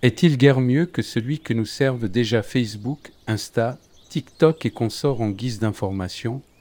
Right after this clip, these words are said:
Que nenni ! L'industrie du tourisme doit donner aux médias professionnels les moyens de les informer. Autrefois gratuite parce que financée par la pub et le marketing, elle doit évoluer vers un modèle payant seule caution à son indépendance et à sa pérennité.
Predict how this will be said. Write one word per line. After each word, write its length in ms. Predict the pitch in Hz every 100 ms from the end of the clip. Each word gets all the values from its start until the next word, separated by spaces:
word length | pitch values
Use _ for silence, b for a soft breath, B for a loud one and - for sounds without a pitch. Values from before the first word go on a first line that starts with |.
| _ _ -
Que 100 | 131
nenni ! 560 | 123 131 117 120 123 - _ _ _ - _ -
L'industrie 600 | 113 135 139 147 - 175
du 160 | 131 120
tourisme 560 | 127 117 143 - 123
doit 220 | 101 110
donner 320 | 107 123 127 135
aux 100 | 107
médias 380 | 113 104 113
professionnels 840 | 113 - - - 107 113 104 110 107
les 80 |
moyens 460 | 104 107 101 107 117
de 80 | 104
les 180 | 98 101
informer. 520 | 95 95 85 85 85 - - _ - - 131
Autrefois 420 | 120 147 - 131
gratuite 560 | 110 117 - 156 147
parce 300 | - 113 -
que 100 | -
financée 560 | 110 - 127 113 - 127
par 220 | - 98
la 100 | 92
pub 300 | - 156 120
et 60 | 104
le 100 | 95
marketing, 640 | 98 - 110 - 110 135 135 b b b
elle 160 | 113
doit 160 | 104 117 160
évoluer 380 | 123 120 127
vers 180 | 117 107
un 60 | 101
modèle 400 | 110 98 107 113
payant 320 | - 104 104
seule 260 | - - 143
caution 480 | - 101 - 120 -
à 60 | 101
son 260 | - 98
indépendance 800 | 117 113 107 101 95 95 107 -
et 80 | 104
à 80 | 101
sa 160 | - 101
pérennité. 600 | 101 95 90 87 -